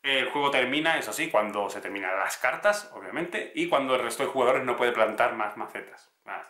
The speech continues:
yo termino, si se terminan las cartas, el resto de jugadores puede, puedes intentar plantar de, en sus macetas, y si ya nadie más puede plantar, pues entonces termina la partida. Así que listo, pues esto es, como digo, el herbácea.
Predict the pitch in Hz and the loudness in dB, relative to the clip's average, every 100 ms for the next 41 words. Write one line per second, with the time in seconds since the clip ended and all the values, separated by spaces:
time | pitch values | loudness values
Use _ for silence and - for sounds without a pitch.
0 | - 107 110 117 117 113 110 117 113 117 | -6 -2 0 0 -2 -4 -2 -2 2 4
1 | 123 123 160 156 - - 113 110 113 117 | 4 4 0 2 0 0 -8 -8 -8 0
2 | 117 117 131 127 127 120 113 117 110 135 | 0 0 -4 -4 -4 0 0 -2 0 2
3 | 110 101 95 107 104 104 101 98 - - | 2 0 0 2 2 2 0 -2 -10 -20
4 | - - - - - 113 101 120 127 143 | -20 -20 -20 -20 -10 -8 -6 -2 0 2
5 | 190 220 220 - 180 196 - _ _ - | 2 2 0 -2 -4 -4 -8 _ _ -10
6 | 110 107 104 104 107 104 - 110 120 127 | 0 2 2 2 0 0 0 2 2 2
7 | 180 185 151 - 113 110 107 110 98 98 | 2 0 -4 -6 -8 -8 -6 -6 -4 0
8 | 95 85 - 85 _ _ - - - 110 | 0 0 -8 -14 _ _ -20 -16 -4 -2
9 | 117 120 120 113 113 143 180 254 - - | 0 2 4 6 4 2 2 0 0 -10
10 | 135 170 165 151 143 - 131 160 190 147 | -6 2 4 4 0 -2 -2 0 0 0
11 | 135 123 123 208 143 | 2 2 2 0 0